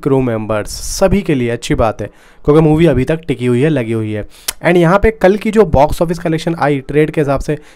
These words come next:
यहाँ पे मैं वो डिस्कस करने वाला हूँ। And यहाँ पे देखो मेकर्स की तरफ से मुझे लग रहा था कि आज आएगा, लेकिन नहीं आया पोस्टर। अब क्यों नहीं आया, क्या हुआ, क्या नहीं हुआ, वो रहने दो। लेकिन अभी हम यहाँ पे बॉक्स ऑफिस कलेक्शन जानते हैं actually में कितनी आई है।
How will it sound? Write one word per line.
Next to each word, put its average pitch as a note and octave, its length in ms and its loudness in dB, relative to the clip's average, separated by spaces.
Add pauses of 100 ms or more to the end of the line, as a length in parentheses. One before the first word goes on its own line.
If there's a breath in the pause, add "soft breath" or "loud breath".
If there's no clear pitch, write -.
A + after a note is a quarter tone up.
(140 soft breath)
यहाँ C#3+ 160 4
पे F3+ 100 4
मैं F3 120 4
वो F#3+ 200 6
डिस्कस F3 400 -2
करने D#3+ 260 0
वाला D3 200 4
हूँ। F3 120 0
And F3 240 0
यहाँ D3+ 200 -2
पे F#3 100 -4
देखो F3+ 200 0
मेकर्स E3 420 0
की F#3 100 -8
तरफ E3+ 180 -2
से F#3+ 220 -2 (480 soft breath)
मुझे D3+ 180 4
लग D3 160 4
रहा F3+ 140 4
था G3 100 0
कि F#3+ 200 0
आज D#3+ 300 2
आएगा, D3+ 460 -2
लेकिन F3 400 -4 (180)
नहीं B2+ 380 0
आया C3+ 200 2
पोस्टर। C#3+ 420 0
अब D3 220 -8
क्यों D3 180 2
नहीं E3+ 200 2
आया, F3 220 0 (280)
क्या D3 140 2
हुआ, E3+ 320 4
क्या C#3+ 240 -2
नहीं D#3+ 160 0
हुआ, E3+ 240 -2 (460 soft breath)
वो D#3+ 380 6
रहने C3+ 300 2
दो। F#3+ 140 2
लेकिन E3 260 -2
अभी D#3+ 220 2
हम E3 160 2
यहाँ D3 120 -2
पे D3+ 100 -2
बॉक्स C#3 280 0
ऑफिस C3+ 160 -2
कलेक्शन C3 360 -4
जानते A#2+ 300 -4
हैं C#3 100 -4
actually D3 240 -2
में D3+ 100 0
कितनी C3+ 280 -4
आई A2+ 200 -4
है। A2 80 -4